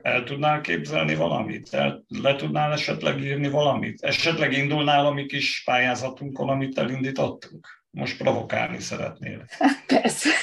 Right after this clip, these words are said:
Speaker 2: <laughs> hogy időt kell hozzá találni. Nyilván
Speaker 1: Mert
Speaker 2: az
Speaker 1: te
Speaker 2: embernek
Speaker 1: veszprémi vagy, ugye? Itt
Speaker 2: Igen,
Speaker 1: élted
Speaker 2: tehát
Speaker 1: le
Speaker 2: én
Speaker 1: az
Speaker 2: itt nőttem
Speaker 1: életedet.
Speaker 2: föl,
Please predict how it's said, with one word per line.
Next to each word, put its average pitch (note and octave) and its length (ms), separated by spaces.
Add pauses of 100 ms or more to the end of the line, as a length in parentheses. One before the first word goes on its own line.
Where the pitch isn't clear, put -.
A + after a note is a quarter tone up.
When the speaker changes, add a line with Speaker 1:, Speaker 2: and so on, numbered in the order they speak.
(460)
Speaker 2:
<laughs> A#3+ 120
hogy A3 400
időt G3+ 300
kell F3+ 200
hozzá F#3 500
találni. F#3 520 (560)
Nyilván C3+ 220
Speaker 1:
Mert E3 140
Speaker 2:
az C#3+ 80
Speaker 1:
te - 60
Speaker 2:
embernek E3 220
Speaker 1:
veszprémi A#2+ 360
vagy, A2+ 260
ugye? G#2+ 380 (200)
Itt D#3+ 300
Speaker 2:
Igen, C4+ 60
Speaker 1:
élted A#2+ 140
Speaker 2:
tehát A2+ 180
Speaker 1:
le - 80
Speaker 2:
én - 40
Speaker 1:
az A#2 220
Speaker 2:
itt - 120
nőttem G#2+ 100
Speaker 1:
életedet. G#2+ 380
Speaker 2:
föl, A3 480